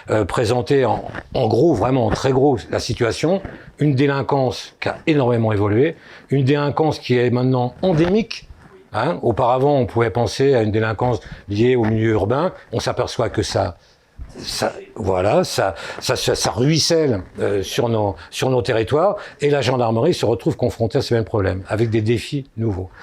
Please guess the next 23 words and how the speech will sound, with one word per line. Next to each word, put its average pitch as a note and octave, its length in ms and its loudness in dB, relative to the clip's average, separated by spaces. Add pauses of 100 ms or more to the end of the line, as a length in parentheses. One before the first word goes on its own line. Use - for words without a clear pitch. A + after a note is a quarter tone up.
(480)
Alors, C3+ 380 0 (800)
c'était D3+ 320 0
juste D#3+ 300 2
donc C3 340 2
une G#2+ 160 0
présentation A2+ 640 -2
très - 200 -4
globale. D#3 480 2 (500)
On E3+ 140 2
sent - 180 0
dans F#3+ 160 2
votre D3+ 340 2
livre, C#3 380 2 (500)
euh, A2+ 640 2 (1200)
je - 160 0
vais D3 60 2
pas E3+ 120 0
dire E3+ 160 4
l'amertume, E3 600 2 (300)
mais, C#3+ 340 4
euh, B2 380 2
la C3+ 200 0
colère. C#3 500 2